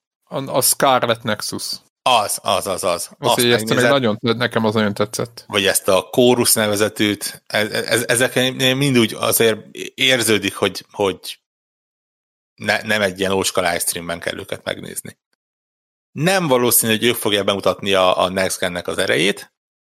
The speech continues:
Speaker 2: Azt, azt valószínűleg inkább a, a first party címekre hagyják.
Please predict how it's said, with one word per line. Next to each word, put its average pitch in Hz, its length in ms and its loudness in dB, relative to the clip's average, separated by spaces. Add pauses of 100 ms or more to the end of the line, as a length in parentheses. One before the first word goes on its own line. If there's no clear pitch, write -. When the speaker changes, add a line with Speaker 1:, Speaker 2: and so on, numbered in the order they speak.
(760)
Speaker 2:
Azt, - 240 -2
azt - 220 0
valószínűleg 92 460 2
inkább 85 220 -4
a, 85 180 -2 (560)
a - 100 -6
first 95 320 2
party 92 260 2
címekre 87 460 -2
hagyják. 92 600 -4